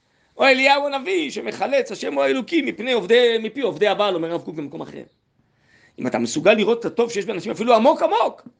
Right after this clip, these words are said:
למרות שברגע זה הרע מנהל אותם, אתה מאמין שיש לה משהו יותר עמוק, אתה יכול, אתה להאמין בהם, ולפעול כדי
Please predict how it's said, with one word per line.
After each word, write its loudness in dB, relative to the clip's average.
למרות 6
שברגע 2
זה 4
הרע 4
מנהל -2
אותם, 4
אתה -6
מאמין 0
שיש -12
לה -6
משהו -6
יותר 0
עמוק, 0
אתה -8
יכול, 2
אתה -6
להאמין 0
בהם, 6
ולפעול 2
כדי 2